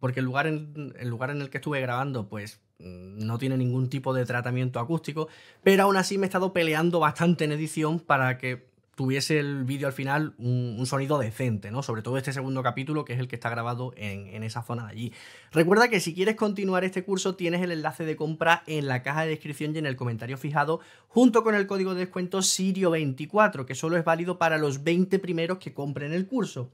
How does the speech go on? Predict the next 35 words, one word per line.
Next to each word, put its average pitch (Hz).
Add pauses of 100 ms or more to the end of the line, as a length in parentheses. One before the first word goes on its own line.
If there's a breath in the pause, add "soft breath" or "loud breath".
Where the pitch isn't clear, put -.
(420 loud breath)
Mi 190
meta 240
es 262
conseguir 226
que 196
no 190
haya 196
ni 180
un 208
solo 202
telescopio 185
abandonado 160
en 175
el 151
trastero, 156 (240 loud breath)
así 190
que 202
si 185
has 190
aprendido 233
algo 196
con 135
estos 202
dos 220
capítulos, 202
imagínate 190
lo 190
que 151
vas 156
a 180
saber 165
cuando 143
completes 117
el 151
curso. -